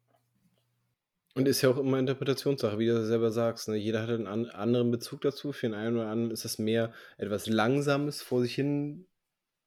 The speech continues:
Siechendes und für den andere wiederum, äh, haben die automatisch dann schon, äh, diese Sturmgewalten um sich herum, womit automatisch was Brachialeres, Schnelleres,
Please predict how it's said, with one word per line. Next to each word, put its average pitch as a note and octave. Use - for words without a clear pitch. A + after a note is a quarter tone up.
Siechendes D3+
und B2+
für -
den B2+
andere C3+
wiederum, C3+
äh, A#2+
haben B2
die B2
automatisch A#2+
dann A#2
schon, A2
äh, G2+
diese G#2+
Sturmgewalten A#2+
um A2+
sich A2+
herum, A2+
womit A2+
automatisch A2+
was G#2
Brachialeres, A2
Schnelleres, A2